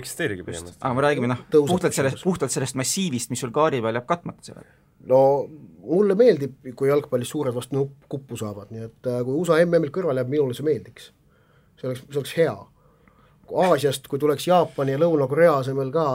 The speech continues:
Speaker 3: emma-kumma asemel midagi muud vahelduseks,
Speaker 1: Hiina.
Speaker 3: oleks ka päris hea. Noh, Austra-, no Hiinal ei ole väga variant-, Hiina on juba väljas.
Speaker 1: No, seda küll, jah.
Speaker 3: Aga, aga noh, Austraalia on ka Aasias selline suht kindel värk, et no Aasias ongi niimoodi, et kolm tükki on suht kindlad. Jaapan, Lõuna-Korea, Austraalia,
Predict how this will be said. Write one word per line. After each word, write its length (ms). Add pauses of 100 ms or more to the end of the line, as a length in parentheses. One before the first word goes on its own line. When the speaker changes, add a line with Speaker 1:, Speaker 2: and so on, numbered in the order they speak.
(120)
Speaker 3:
emma-kumma 500
asemel 160
midagi 320
muud 320
vahelduseks, 460
Speaker 1:
Hiina. 160
Speaker 3:
oleks 80
ka 100
päris 300
hea. 180 (520)
Noh, 140 (100)
Austra-, 300 (100)
no 80
Hiinal 400
ei 80
ole 140 (260)
väga 180
variant-, 300
Hiina 160
on 100
juba 140
väljas. 400
Speaker 1:
No, 60 (100)
seda 160
küll, 220
jah. 120
Speaker 3:
Aga, 260 (300)
aga 200
noh, 80 (180)
Austraalia 640
on 160
ka 80 (140)
Aasias 280
selline 220
suht 180
kindel 380
värk, 220
et 40
no 140
Aasias 240
ongi 180
niimoodi, 240
et 140
kolm 180
tükki 220
on 80
suht 100
kindlad. 300 (340)
Jaapan, 380
Lõuna-Korea, 560
Austraalia, 640